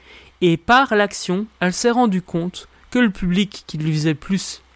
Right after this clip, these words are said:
kiffer, qui lui correspondait le mieux, eh bien, c'était les boîtes qui travaillaient dans le domaine du mieux-être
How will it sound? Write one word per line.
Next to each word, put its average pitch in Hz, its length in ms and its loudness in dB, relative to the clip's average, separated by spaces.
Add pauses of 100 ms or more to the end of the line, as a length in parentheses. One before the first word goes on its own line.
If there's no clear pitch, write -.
(140)
kiffer, 214 460 0 (640)
qui - 120 -8
lui 156 120 0
correspondait 208 640 2
le 156 120 0
mieux, 156 260 -2 (1120)
eh 202 60 -2
bien, 170 160 2
c'était 156 440 -4 (460)
les 156 160 0
boîtes 151 300 -2
qui - 100 -18
travaillaient 139 460 -2
dans 147 160 0
le 143 60 -2
domaine 143 420 -2
du 170 240 -2 (360)
mieux-être 156 720 0